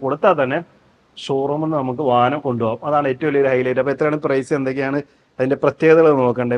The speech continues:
മെയിൻ ആയിട്ട് മൂന്ന് വേരിയന്റിലാണെന്ന് ഞാൻ പറഞ്ഞു. ആ, ഫസ്റ്റ് ഇതാണ് നമുക്ക് ബേസ് മോഡൽ എന്ന് പറയുന്നത് ഒരു ലക്ഷത്തി അയ്യായിരം രൂപയാണ്. അടുത്ത് ഇതാണ് ഒരു ലക്ഷത്തി പതിമൂവായിരം രൂപ. ഏറ്റവും ടോപ്പ്, ആ, നമുക്ക് ദേ ഈ മോഡൽസ് ആണ് കേട്ടോ വരുന്നത്. ഇത് രണ്ട് ലിമിറ്റഡ് എഡിഷൻ കളേഴ്സ് ആണ്.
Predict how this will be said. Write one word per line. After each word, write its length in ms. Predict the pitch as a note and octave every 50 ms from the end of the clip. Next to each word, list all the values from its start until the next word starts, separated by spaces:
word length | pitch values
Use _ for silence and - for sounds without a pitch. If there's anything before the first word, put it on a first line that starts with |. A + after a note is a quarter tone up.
| C#3+ E3
മെയിൻ 120 | E3 F3 G3+ A3
ആയിട്ട് 180 | G3 E3+ F#3 G#3 G3 E3+
മൂന്ന് 220 | D#3+ D#3+ E3 F#3+ G#3
വേരിയന്റിലാണെന്ന് 540 | F#3+ D#3+ D3 D3 C#3+ D3 D3 C#3+ C#3 C3+ C3+
ഞാൻ 180 | C3 B2+ B2+ B2
പറഞ്ഞു. 260 | B2 B2 B2+ D3+ F3 - - E3
ആ, 20 | D3 D3+ - -
ഫസ്റ്റ് 300 | D#3 D3+ - - - F#3 D3+ C#3+ C3+ C#3
ഇതാണ് 180 | D#3 F3+ F3 E3
നമുക്ക് 200 | D#3 D#3 E3+ D3+ C3 C#3+
ബേസ് 280 | C#3+ D3+ D#3+ - F3+ F3+
മോഡൽ 220 | F#3 G3 G#3 G3+ F#3
എന്ന് 100 | D3 C3+ C3
പറയുന്നത് 260 | B2 B2 B2 C#3+ F3+ - - - _ - -
ഒരു 100 | C3+ C3+ C#3
ലക്ഷത്തി 260 | B2 - C#3 B2+ F#3+ - D#3
അയ്യായിരം 360 | C3 B2+ C3 C3 C#3+ D#3+ D#3 D3+
രൂപയാണ്. 320 | C3 B2+ C3 B2 C3 E3+ - -
അടുത്ത് 300 | D3 B2+ A#2+ C#3+ E3 G#3 - _ - G3 D#3+
ഇതാണ് 260 | D3+ D#3 C3+ B2+ D3+ - - _ -
ഒരു 80 | D3 D3
ലക്ഷത്തി 280 | C#3+ - D#3+ D#3+ F3+ - D#3
പതിമൂവായിരം 480 | C3+ B2+ B2+ B2+ C3 C#3+ D#3+ E3 C#3
രൂപ. 160 | B2+ A#2 B2+ D#3+ - F3+ D3
ഏറ്റവും 200 | - F3+ F3+ F3 -
ടോപ്പ്, 300 | C#3+ B2+ A#2 - E3 F#3+ - _ _ _ _ _ -
ആ, 220 | - B2 A#2+ A#2+ C3 C3
നമുക്ക് 300 | C3 B2+ B2+ A2+ D#3 G3 F#3 - - B2
ദേ 80 | A2 - _ _ _ _ -
ഈ 60 | F3 F#3+
മോഡൽസ് 400 | E3+ C#3 A#2+ A#2 B2 A#2+ A#2 -
ആണ് 120 | A#2+ A#2 A#2
കേട്ടോ 140 | A#2 G#2+ A#2+
വരുന്നത്. 240 | A2+ A#2 A#2 B2+ C#3+
ഇത് 80 | D3 E3+
രണ്ട് 160 | F#3 E3+ E3+ F3+ E3+
ലിമിറ്റഡ് 240 | D#3 D3 C#3 C#3 D3+
എഡിഷൻ 200 | C#3+ C3+ C3+ E3 D3+
കളേഴ്സ് 300 | C#3+ B2+ B2+ C3 C3+ -
ആണ്. 180 | D#3+ C3 C#3